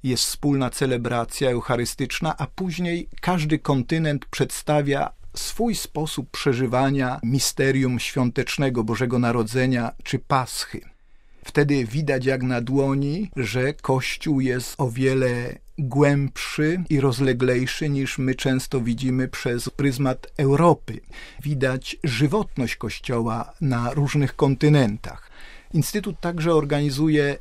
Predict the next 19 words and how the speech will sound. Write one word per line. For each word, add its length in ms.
pielgrzymki 880
do 320
miejsc, 920
gdzie 400
żyli 680
i 300
zdobywali 680
świętość 1120
ci, 220
którzy 680
są 280
ważni 460
dla 180
życia 300
konsekrowanego. 920
Ostatnio 460
byliśmy 420
w 60
Subiaco, 680